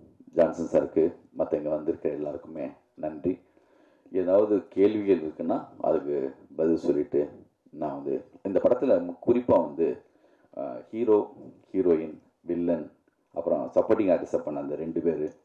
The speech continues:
ரோகிணி மேடம், எல்லாரையும் அவ்வளோ அற்புதமா டைரக்டர் வேலை வாங்கியிருக்காரு. அவங்க யாரையாவது அவங்கள பாராட்டினோம்னா திரும்ப திரும்ப அவங்க வந்து "சார் தான் சார் பண்ணி காட்டினதா" சொல்லுவாங்க. தனிப்பட்ட முறையில் அவங்க யாருமே அந்த இதை எடுத்துக்கவே விரும்பல.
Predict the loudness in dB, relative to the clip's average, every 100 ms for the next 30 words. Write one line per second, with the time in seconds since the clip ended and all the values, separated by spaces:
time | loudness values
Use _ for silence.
0 | _ _ -2 0 2 -2 -4 -4 -6 -12
1 | _ _ _ _ _ _ _ _ _ _
2 | _ _ _ _ -4 0 2 4 6 6
3 | 6 6 8 6 4 4 6 6 4 4
4 | 4 6 6 6 2 -2 -6 -8 -10 _
5 | _ _ _ _ _ 0 2 6 6 8
6 | 8 8 8 8 8 6 6 4 4 2
7 | 2 2 2 0 2 0 2 4 4 2
8 | 2 4 4 0 -12 -4 2 2 2 0
9 | 0 -2 -4 -6 -8 -6 -4 -4 -4 -6
10 | -6 -6 -4 0 0 0 0 2 0 0
11 | -4 -2 2 2 2 0 0 -4 -2 -2
12 | 2 2 2 0 0 -4